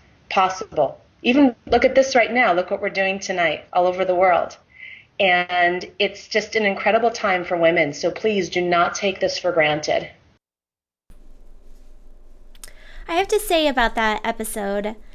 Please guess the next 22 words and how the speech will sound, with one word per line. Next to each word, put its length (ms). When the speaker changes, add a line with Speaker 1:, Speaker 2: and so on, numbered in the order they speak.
Speaker 2:
I've, 280
with 240
Ovali, 480
we 140
work 240
with 100
a 60
lot 240
of 100
large, 800
um, 500
brands 440
doing 220
these 300
managed 560
live 300
webcasting, 960
and 360
I 400
was 360
really 400
delighted 800